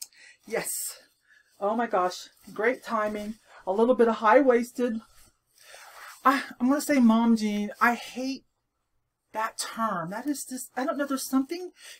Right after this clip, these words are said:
kind of, is, is it just me? There's something kind of derogatory about it. I don't know. But it's nice stretch jean. I'm not gonna say mom jean on the,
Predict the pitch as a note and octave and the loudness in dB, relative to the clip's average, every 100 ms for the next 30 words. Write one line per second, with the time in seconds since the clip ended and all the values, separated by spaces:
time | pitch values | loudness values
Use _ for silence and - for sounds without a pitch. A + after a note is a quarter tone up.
0 | - - C#4+ A#3 F#3 _ _ _ - G3 | -10 -4 -4 -4 -10 _ _ _ -18 -16
1 | - - _ - G#3+ A3+ F#3 D#4 - A#3+ | -16 -20 _ -12 -10 -8 -8 -6 -2 0
2 | F#4 F4 C#4+ F4 D4 D4+ F3+ F3 G#3+ E4+ | 0 -4 -6 -10 -8 -8 -4 -2 0 -2
3 | F#4+ - F#3+ F3+ E3+ E3+ D#3+ E3 - A3 | -4 -6 -4 -2 -2 -2 -4 -6 -10 -12
4 | D4+ C#4+ B3 F4 G3 E3+ - - - - | -6 -2 -2 -2 -4 -6 -10 -20 -20 -20
5 | _ _ _ _ _ _ - A#3+ G#3+ A3+ | _ _ _ _ _ _ -4 0 0 -2
6 | A3 A#3 C4 D4+ - C4 B3+ B3+ - A3 | -6 0 2 2 -2 0 0 -2 -10 -16
7 | A3 G#3+ G#3+ A#3+ C4 A#3+ - F#3+ F#3 F#3+ | -12 -10 -6 0 2 2 0 -6 -4 -4
8 | F3+ E3+ E3+ E3 E3+ E3 E3 E3 | -4 -4 -6 -8 -10 -8 -8 -10